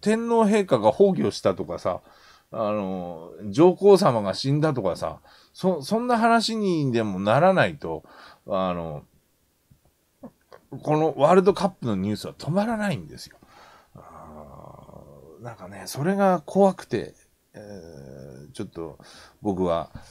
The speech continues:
その、サッカーは好きだけど、今の現象をちょっとやっぱ、一歩身を引いてみるっていう感じになってます。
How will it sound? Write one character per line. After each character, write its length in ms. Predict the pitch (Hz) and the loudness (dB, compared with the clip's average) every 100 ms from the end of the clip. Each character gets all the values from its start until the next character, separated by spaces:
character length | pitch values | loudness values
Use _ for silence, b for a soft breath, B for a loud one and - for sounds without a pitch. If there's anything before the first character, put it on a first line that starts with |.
| B B - | B B -20
そ 120 | 165 | -16
の、 160 | 156 - | -16 -14
サ 160 | - 185 | -6 -4
ッ 100 | - | -2
カ 120 | 185 | 0
ー 20 | |
は 140 | 120 101 | 0 -2
好 60 | |
き 180 | - 185 | -8 0
だ 140 | 175 | 0
け 100 | 120 104 | 2 -2
ど、 360 | 113 107 - _ - | -2 -2 -6 _ -8
今 240 | 156 175 | -2 0
の 100 | 131 | -2
現 360 | 85 98 120 123 | -4 -6 -4 -4
象 120 | 139 | 0
を 460 | 123 120 131 147 120 | 0 0 0 0 -2
ち 100 | - | -8
ょ 20 | 104 | -10
っ 20 | |
と 100 | - | -8
や 80 | 80 | -8
っ 20 | |
ぱ、 260 | 73 76 65 69 - 76 - _ - | -6 -8 -10 -16 -20 -20 -20 _ -16
一 100 | 98 | -12
歩 160 | 92 | -10
身 180 | 82 98 | -8 -6
を 100 | 104 | -6
引 120 | 104 101 | -6 -10
い 40 | |
て 140 | - | -8
み 140 | 98 107 | -8 -8
る 80 | 80 | -10
っ 20 | |
て 180 | 69 73 | -12 -14
い 20 | |
う 20 | 69 | -14
感 220 | - 71 | -14 -16
じ 120 | 73 | -16
に 60 | 71 - _ - | -20 -20 _ -20
な 80 | |
っ 40 | 76 | -20
て 120 | - | -20
ま 140 | 71 | -20
す。 160 | - - | -20 -20